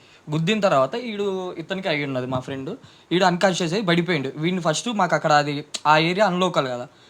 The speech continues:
ఎక్కడ హాస్పిటల్ ఉన్నదో ఏమి ఏందో తెలియదు, అది బేగంపేట ఏరియా. అయితే, so, ఇప్పుడు ఏం చేసిండు, బస్సోడు, మేము వెనకాల ఉన్నాము, ఒక వన్ కిలోమీటర్ అవేలో ఉన్నాం.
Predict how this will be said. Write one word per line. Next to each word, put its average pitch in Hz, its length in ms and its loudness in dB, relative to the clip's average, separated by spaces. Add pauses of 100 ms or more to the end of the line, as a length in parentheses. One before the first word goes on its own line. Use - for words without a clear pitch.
(160)
ఎక్కడ 170 260 2
హాస్పిటల్ 180 460 4
ఉన్నదో 160 260 0
ఏమి 165 480 2
ఏందో 165 220 -2
తెలియదు, 160 320 0
అది 135 120 -2
బేగంపేట 156 540 -2
ఏరియా. 147 260 -2 (420)
అయితే, 208 160 0
so, 220 360 2
ఇప్పుడు 190 220 -4
ఏం 202 180 -2
చేసిండు, 175 380 -2
బస్సోడు, 165 420 2
మేము 180 460 -2
వెనకాల 165 360 -2
ఉన్నాము, 160 320 -4
ఒక 180 120 -4
వన్ 151 240 0
కిలోమీటర్ 165 440 -4
అవేలో 156 300 0
ఉన్నాం. 127 240 -6